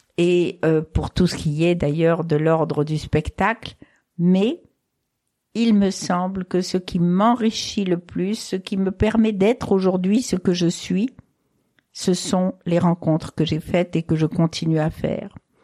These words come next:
Les trois quarts de ma, de mes amis ont la moitié de mon âge.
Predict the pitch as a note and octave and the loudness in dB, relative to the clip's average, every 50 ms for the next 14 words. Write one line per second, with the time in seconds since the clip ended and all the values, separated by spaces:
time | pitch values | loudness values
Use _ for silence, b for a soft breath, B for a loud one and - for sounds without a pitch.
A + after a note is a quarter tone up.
0 | _ _ _ _ _ - F3+ F3 F3 F3+ F#3 F#3 - - A3 G3 F#3 F3 E3 E3 | _ _ _ _ _ -2 -2 -2 0 0 -2 -2 -2 0 0 0 2 2 2 2
1 | E3 E3+ E3+ E3 - F3 E3+ E3+ F3 F3 F3 F3 F3+ E3 E3+ F3 F3 F#3+ G#3+ G3+ | 2 2 2 0 -2 -2 -2 2 2 2 2 4 2 4 4 4 4 4 2 2
2 | F3 E3 D#3+ D#3+ E3 E3+ E3 E3 - - F3+ F3 E3+ E3 E3 E3+ E3+ E3+ E3+ E3 | 2 2 2 2 2 2 0 0 0 0 0 2 2 2 2 2 0 0 -2 -4
3 | E3+ - A3 - | -6 -8 -10 -12